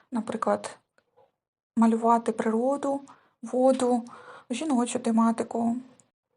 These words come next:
щось таке інтуїтивне, емоційне, зображення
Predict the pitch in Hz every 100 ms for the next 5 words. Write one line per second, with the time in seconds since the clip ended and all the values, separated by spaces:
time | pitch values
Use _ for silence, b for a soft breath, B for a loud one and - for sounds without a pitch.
0 | _ - 226 247 233 233 233 226 247 269
1 | 269 240 233 - - - _ _ _ _
2 | _ _ 233 226 226 - 226 240 233 226
3 | 240 233 233 233 220 220